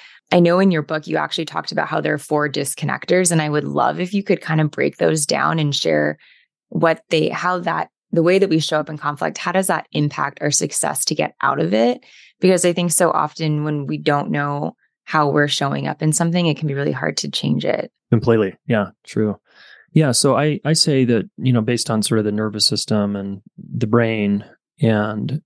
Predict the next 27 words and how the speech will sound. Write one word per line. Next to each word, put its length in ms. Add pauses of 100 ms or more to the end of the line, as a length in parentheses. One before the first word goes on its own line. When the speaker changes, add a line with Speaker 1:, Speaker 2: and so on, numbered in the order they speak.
(100)
Speaker 2:
I, 180
I've 240
noticed 500
over 220
time, 500 (140)
so 140
people 260
most 320
historically 480
talk 260
about 240
the 100
fight, 260
flight, 400 (180)
freeze, 380
faint 380
response. 600 (260)
Speaker 1:
Mm-hmm. 300 (320)
Speaker 2:
So 220
I 140
talk 280
about 240
'em 320
in 160
terms 400
of 340
posture, 680